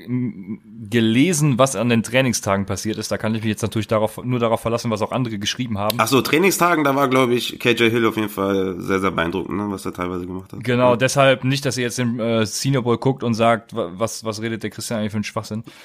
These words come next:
Speaker 1: Also,
Speaker 2: Würden wir
Speaker 1: ja,
Speaker 2: niemals
Speaker 1: genau, das
Speaker 2: behaupten.
Speaker 1: ga-, <laughs> ja, das in Gänze betrachtet und ja. Ich bin wieder mal gespannt, aber wir können jetzt, denke ich, in die Folge einsteigen. Haben ja auch schon wieder, äh, fortgeschrittene Zeit.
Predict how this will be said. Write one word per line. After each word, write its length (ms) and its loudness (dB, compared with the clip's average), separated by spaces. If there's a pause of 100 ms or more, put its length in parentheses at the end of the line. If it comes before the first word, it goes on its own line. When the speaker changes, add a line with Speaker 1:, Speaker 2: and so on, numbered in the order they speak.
(200)
Speaker 1:
Also, 460 0
Speaker 2:
Würden 200 6
wir 60 6
Speaker 1:
ja, 80 6
Speaker 2:
niemals 320 6
Speaker 1:
genau, 200 4
das 160 -2
Speaker 2:
behaupten. 380 -8 (320)
Speaker 1:
ga-, 460 4
<laughs> 120 -6
ja, 120 0
das 180 2
in 160 -2
Gänze 360 2
betrachtet 640 -4
und 560 -6
ja. 240 -18 (600)
Ich 160 2
bin 140 4
wieder 160 6
mal 140 6
gespannt, 520 2
aber 320 4
wir 120 -2
können 340 0
jetzt, 300 -2
denke 280 0
ich, 440 -2
in 180 0
die 80 -4
Folge 360 2
einsteigen. 1040 0
Haben 140 2
ja 100 4
auch 120 2
schon 240 -4
wieder, 440 2
äh, 120 -6
fortgeschrittene 560 -6
Zeit. 400 -4